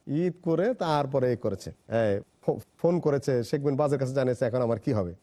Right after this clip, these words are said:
উনি বলেন, "ফালিয়াস্তাগফিরিল্লাহ", সেজন্য আল্লাহর কাছে তওবা করে, কেন প্রত্যেক দেশে তার নিজস্ব সিস্টেম আছে, নিজাম আছে, সরকার আছে। কাজেই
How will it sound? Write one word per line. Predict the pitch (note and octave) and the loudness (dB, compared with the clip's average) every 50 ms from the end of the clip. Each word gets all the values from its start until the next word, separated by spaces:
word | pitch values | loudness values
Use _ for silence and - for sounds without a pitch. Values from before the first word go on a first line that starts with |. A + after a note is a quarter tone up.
| _ _ _ _ _ _ _ - | _ _ _ _ _ _ _ -4
উনি | D3 D3+ E3+ E3+ D#3+ | -2 0 0 2 2
বলেন, | D3 E3 D3+ D3 | 2 0 0 0
"ফালিয়াস্তাগফিরিল্লাহ", | C#3 - E3+ E3 D#3 D#3 F#3 G#3 F#3 - - - A#3+ A3+ F#3+ D#3+ - - F3+ E3 D3 C3+ A#2+ A2 - - _ _ _ _ _ _ _ _ _ _ _ _ _ _ _ _ _ _ _ _ _ _ _ | 0 0 0 2 2 2 2 0 0 -4 -2 0 0 0 0 -2 -2 -2 0 0 2 0 0 -2 -4 -6 _ _ _ _ _ _ _ _ _ _ _ _ _ _ _ _ _ _ _ _ _ _ _
সেজন্য | - - F3+ F3+ G#3 G#3+ G#3+ | -6 -4 0 0 2 2 2
আল্লাহর | G3+ G#3 G#3 G3+ | 2 2 0 0
কাছে | G3+ G3+ F3+ - | 0 -2 0 2
তওবা | F#3+ F#3 F#3+ G3+ F#3 | 2 2 4 2 0
করে, | C#3+ C#3 G2+ E2+ - - _ _ _ _ - | 0 0 -4 -4 -6 -14 _ _ _ _ -4
কেন | C#3+ D3 | -4 -4
প্রত্যেক | C3+ - A3 A3 _ _ _ - A#3+ G#3+ E3+ D#3+ | 0 0 -2 -2 _ _ _ 0 0 0 0 2
দেশে | D#3+ E3+ D3 - E3 | 0 -2 0 0 -2
তার | D#3 E3 D#3 | -2 -2 -2
নিজস্ব | D3+ D#3 D3+ C#3 - D3 | 0 0 -2 -2 -4 -8
সিস্টেম | - - A3 F#3+ - - - E3 | -6 -4 -6 -6 -4 -2 -2 -2
আছে, | D3+ C3 - C#3+ | -2 0 -2 -2
নিজাম | C#3+ C3+ C3+ B2+ B2 | -2 0 0 0 -2
আছে, | B2 A#2 G#2+ | -2 -4 -6
সরকার | - A2+ A2+ - G#2+ G2+ F#2+ | -8 -10 -12 -8 -8 -8 -8
আছে। | F2+ - - - _ _ _ _ _ _ _ _ _ _ _ _ - | -10 -12 -14 -20 _ _ _ _ _ _ _ _ _ _ _ _ -2
কাজেই | B2+ D3+ D3 D#3 C#3 B2+ B2 | -2 0 2 2 0 0 -2